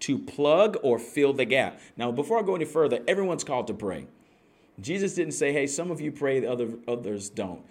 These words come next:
So we're all called to intercede. We're all kings and priests. The priest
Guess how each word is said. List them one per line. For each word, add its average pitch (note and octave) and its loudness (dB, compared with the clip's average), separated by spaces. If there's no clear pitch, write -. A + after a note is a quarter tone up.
So - -2
we're F3 2
all G3+ 4
called D3+ 0
to D3+ -4
intercede. A#2+ -2
We're G#2 -2
all D#3+ 0
kings E3 -6
and D3 -2
priests. - -4
The - -2
priest - -6